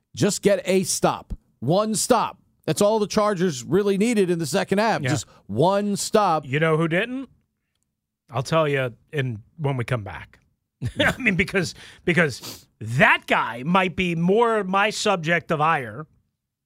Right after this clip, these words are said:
Speaker 2: believe it or not, than Brandon Staley.
Speaker 1: Mm. Talk about that next. Three oh one, two three oh, zero nine eighty. Jay Gruden joins us at ten o'clock.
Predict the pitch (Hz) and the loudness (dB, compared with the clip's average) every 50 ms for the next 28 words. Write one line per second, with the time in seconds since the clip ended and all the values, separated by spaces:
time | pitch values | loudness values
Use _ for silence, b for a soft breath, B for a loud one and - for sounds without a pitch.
0 | _ _ _ - - 156 175 180 175 170 160 156 160 220 254 220 147 123 - _ | _ _ _ -8 -4 0 0 2 2 2 2 2 2 2 2 0 -2 -6 -8 _
1 | _ _ _ _ - - 131 120 113 120 120 113 104 95 92 - - 143 185 247 | _ _ _ _ -8 -6 -6 -4 -4 -4 -6 -6 -8 -10 -12 -10 -6 -6 -6 -6
2 | 214 - - - - 85 - - 226 247 262 233 196 110 - - - - - _ | -6 -10 -16 -16 -14 -12 -10 -8 -8 -8 -6 -6 -6 -8 -10 -12 -18 -20 -20 _
3 | _ _ _ _ - - _ _ _ - 143 120 107 117 139 139 127 156 160 160 | _ _ _ _ -20 -20 _ _ _ 0 0 0 2 2 2 2 2 2 0 2
4 | 151 160 180 180 - - - - 147 147 156 165 160 160 165 160 131 - 175 170 | 0 0 -2 -2 -2 -4 -6 -4 0 2 2 2 2 2 0 0 0 0 0 0
5 | 160 165 170 165 151 135 113 165 170 165 160 160 156 156 160 160 175 175 135 120 | 2 0 2 2 2 2 0 0 0 2 0 0 0 2 2 2 2 0 0 0
6 | 156 160 143 113 139 165 185 175 175 156 156 170 180 175 151 131 175 170 160 - | 0 0 2 2 2 2 2 2 0 2 2 2 2 0 2 0 0 0 0 -4
7 | - B B B B B B - 135 139 113 - - 170 180 175 175 - - 165 | -8 B B B B B B -2 0 0 0 0 0 2 2 2 0 2 2 2
8 | 170 170 170 170 - | 2 2 0 -2 -6